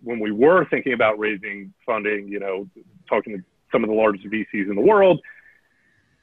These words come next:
it's like, "Well, wh-, where do you see this company? You know, do you wanna get acquired? Do you want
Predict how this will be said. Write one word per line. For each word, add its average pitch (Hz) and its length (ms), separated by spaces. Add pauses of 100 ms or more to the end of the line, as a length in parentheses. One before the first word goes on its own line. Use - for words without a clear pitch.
(220)
it's 160 140
like, 202 140
"Well, 175 120
wh-, 160 420
where 180 140
do 208 60
you 196 220
see 185 120
this 151 240
company? 127 520
You 127 100
know, 110 100
do 107 100
you 131 100
wanna 127 140
get 117 120
acquired? 151 720
Do 117 60
you 110 140
want 110 240